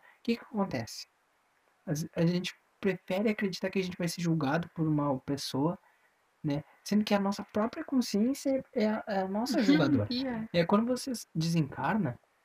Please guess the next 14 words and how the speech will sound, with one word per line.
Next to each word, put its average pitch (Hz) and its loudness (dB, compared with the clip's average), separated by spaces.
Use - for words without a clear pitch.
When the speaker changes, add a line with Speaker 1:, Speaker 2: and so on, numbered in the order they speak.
Speaker 1:
os 165 4
bons 190 4
espíritos - -2
não 254 6
vão 240 8
ficar 226 0
ali 180 4
julgando 156 4
ninguém, 190 -2
falar, 170 -8
"Ah, 220 4
você 175 -2
não 175 2
fez 185 0